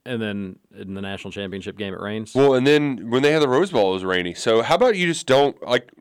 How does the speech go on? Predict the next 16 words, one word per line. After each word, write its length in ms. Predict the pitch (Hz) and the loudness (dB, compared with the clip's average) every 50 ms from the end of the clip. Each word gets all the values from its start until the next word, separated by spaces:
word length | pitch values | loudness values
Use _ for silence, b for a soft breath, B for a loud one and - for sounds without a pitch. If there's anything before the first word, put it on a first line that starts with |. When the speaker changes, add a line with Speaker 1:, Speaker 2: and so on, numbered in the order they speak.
| _ _ _ _ _ | _ _ _ _ _
Speaker 2:
they 120 | - 180 190 | 0 2 4
don't 160 | 202 190 151 | 4 4 4
really 180 | 123 113 110 110 | 4 2 2 2
play 180 | - - 101 92 | 0 0 -2 -2
football 360 | - 101 90 - 90 87 87 | 0 -2 -2 -2 0 0 0
out 120 | 90 90 | 0 -2
there 140 | - 90 90 | -2 -4 -4
anyway. 400 | 87 87 85 82 82 85 95 95 | -4 -6 -8 -10 -10 -10 -10 -6
There's 160 | 92 123 131 127 | -4 -4 0 2
no 80 | 135 113 | 2 2
reason 300 | 95 95 87 85 90 87 | 2 0 -4 -4 -6 -8
to 120 | 87 85 _ _ _ _ _ | -8 -8 _ _ _ _ _
play 240 | - - 98 98 101 | -2 0 2 2 2
any 280 | 76 120 135 131 113 104 | 2 2 2 2 2 0
important 400 | 95 92 92 101 95 78 87 90 | -2 -4 -4 -4 -6 -6 -6 -10
games 400 | 82 90 87 87 90 90 90 - | -10 -8 -8 -8 -8 -10 -12 -14